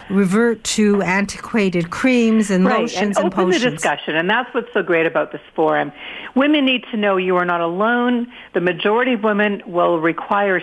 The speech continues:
Speaker 2: some form of treatment for their vaginas as they age, and I'm really happy to be able to offer this treatment to women.
Speaker 1: So thank you, Doctor Weisberg. We don't know what we don't know, but we can know a lot more when it comes to our vaginas if we speak to <laughs> Doctor Faye Weisberg at the Fem Renew Clinic.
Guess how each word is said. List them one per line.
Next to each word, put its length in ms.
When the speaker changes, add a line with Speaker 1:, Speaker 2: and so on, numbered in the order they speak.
Speaker 2:
some 240
form 280
of 120
treatment 420
for 160
their 140
vaginas 560
as 140
they 80
age, 500
and 160
I'm 180
really 280
happy 400
to 80
be 500
able 300
to 160
offer 260
this 180
treatment 460
to 60
women. 360
Speaker 1:
So 220
thank 480
you, 60
Doctor 440
Weisberg. 600
We 260
don't 340
know 220
what 200
we 140
don't 300
know, 200
but 180
we 120
can 180
know 280
a 40
lot 360
more 320
when 180
it 80
comes 360
to 120
our 160
vaginas 720
if 160
we 80
speak 340
to 100
<laughs> 140
Doctor 280
Faye 340
Weisberg 720
at 140
the 60
Fem 380
Renew 380
Clinic. 460